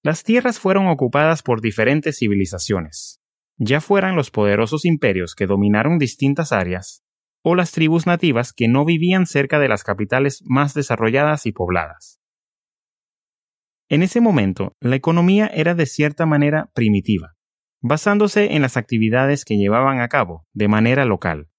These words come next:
como la agricultura o la pesca, y el comercio era limitado en comparación con la actualidad. Luego,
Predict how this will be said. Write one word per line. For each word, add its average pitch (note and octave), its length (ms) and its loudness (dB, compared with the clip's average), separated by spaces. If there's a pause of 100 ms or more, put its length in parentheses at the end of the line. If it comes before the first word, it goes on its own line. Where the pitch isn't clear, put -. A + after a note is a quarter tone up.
(340)
como A2 220 0
la A2 80 2
agricultura A#2+ 720 0 (200)
o G#2+ 100 0
la A2 140 -2
pesca, - 420 -4 (540)
y E3+ 140 2
el F3 100 -2
comercio G3 640 0
era C#3+ 180 0
limitado E3+ 640 2
en A#2 160 0
comparación G#2+ 640 0
con C3 140 -2
la G2+ 60 0
actualidad. F2 500 -8 (1800)
Luego, A2+ 540 -2